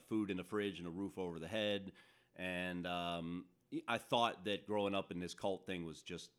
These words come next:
the way everybody was to some extent. You know, I knew something was special about it, but it,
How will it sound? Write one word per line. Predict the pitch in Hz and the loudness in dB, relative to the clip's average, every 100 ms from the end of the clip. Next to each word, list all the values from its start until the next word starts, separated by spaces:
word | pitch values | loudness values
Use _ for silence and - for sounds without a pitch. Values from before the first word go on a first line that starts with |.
| - | -10
the | 90 | -4
way | 85 90 87 | 0 2 2
everybody | 131 104 80 76 | 2 0 -2 -4
was | 78 80 | -4 -4
to | - | -6
some | - 110 92 | -4 -2 -2
extent. | - - 76 67 | -4 -6 -6 -2
You | |
know, | 95 | 0
I | |
knew | 110 127 | 2 2
something | 127 117 104 | 2 0 0
was | 90 | -6
special | - 113 - 85 | -2 -2 0 -4
about | 76 78 | -2 -2
it, | 90 - | -2 -6
but | 82 | -6
it, | 85 | -6